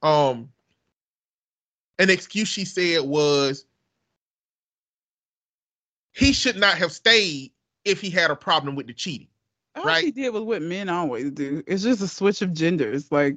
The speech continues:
Speaker 2: that happens a lot where people, like, will cheat, cheat, cheat, and then get cheated on. It's like, "I can't believe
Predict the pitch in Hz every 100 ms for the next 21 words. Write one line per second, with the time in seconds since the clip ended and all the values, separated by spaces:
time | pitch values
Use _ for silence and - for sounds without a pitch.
0 | - 208 240 214 269 254 220 190 196 226
1 | 190 185 254 233 226 175 170 151 151 -
2 | 262 - 254 208 - 233 - 175 180 175
3 | 175 - 226 175 165 160 165 160 160 -
4 | - 453 453 415 508